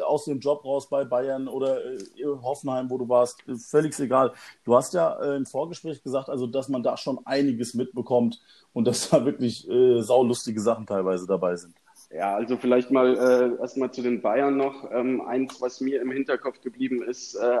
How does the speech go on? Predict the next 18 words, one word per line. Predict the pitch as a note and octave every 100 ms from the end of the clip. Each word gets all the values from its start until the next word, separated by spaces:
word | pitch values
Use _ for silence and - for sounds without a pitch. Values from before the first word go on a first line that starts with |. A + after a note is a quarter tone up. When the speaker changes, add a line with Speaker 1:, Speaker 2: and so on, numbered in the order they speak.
| G2+
Speaker 2:
auf | A#2+ A#2+ - _
äh, | A#2 A#2+
Social-Media-Basis. | - B2 - B2+ D3 A2 G2 G2+ G#2+ B2 - -
Es | A#2 - - -
war | - A2+ B2 A#2 A#2+
die | B2 B2 A#2
Verpflichtung | - B2 - C3+ - B2+
von | - B2 A2+ -
James, | B2 C3+ A#2+ - - -
äh, | - A2+ G#2+
zweitausendsiebzehn, | - G#2+ - A#2 G#2+ G2+ - - G#2 C#3+ _ _ _ _ _ _ _ _ _
ähm, | A2 A2 A2+ G#2+ -
der | A#2 B2
ja | B2+ B2
gerade | A#2 A2+ A#2+ B2
in | A#2
Südamerika | A#2+ B2 F#2 A2+ A#2+ B2 B2+ A2+
ein | A2+ A2+ A2+ A2+ A2+ -